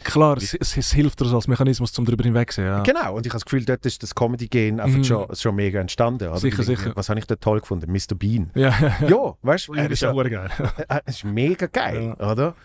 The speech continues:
Speaker 2: Und irgendwie, du siehst dann so, ah, ich bin jetzt in einem eigenen Mister Bean-Sketch.
Speaker 1: Ja, ja.
Speaker 2: Also so ist mein sechsjähriger Ich gesehen.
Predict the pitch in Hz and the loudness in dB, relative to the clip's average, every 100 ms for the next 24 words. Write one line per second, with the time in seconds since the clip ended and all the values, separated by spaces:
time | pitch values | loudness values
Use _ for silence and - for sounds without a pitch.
0 | - 120 139 127 113 117 - 113 - 127 | -6 -4 0 0 2 0 -2 -4 0 0
1 | - 120 - 110 98 113 - 117 139 110 | 0 -4 0 -2 -2 -4 -4 -2 0 0
2 | 104 104 87 104 113 104 104 - 90 107 | -2 0 2 2 2 0 0 -2 -2 0
3 | 117 113 113 117 113 110 107 87 87 110 | 2 2 0 0 -2 -2 -2 -2 0 0
4 | 98 98 107 98 - 98 90 101 113 - | 0 0 0 -2 0 0 2 0 0 -2
5 | 87 | -4